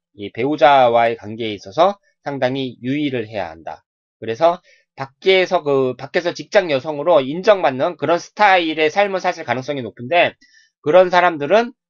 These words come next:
그 가정에서는 그 배우자와 잘못될 가능성이, 배우자와의 사이가 나빠질 가능성이 높으니까 그 점을 본인이 미리 이제 대책을 세워가지고 그 하셔야 되고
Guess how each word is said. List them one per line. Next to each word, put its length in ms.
그 640
가정에서는 840
그 200
배우자와 640
잘못될 480
가능성이, 720
배우자와의 760
사이가 340
나빠질 380
가능성이 560
높으니까 720
그 280
점을 440
본인이 360
미리 400
이제 300
대책을 360
세워가지고 800
그 460
하셔야 340
되고 400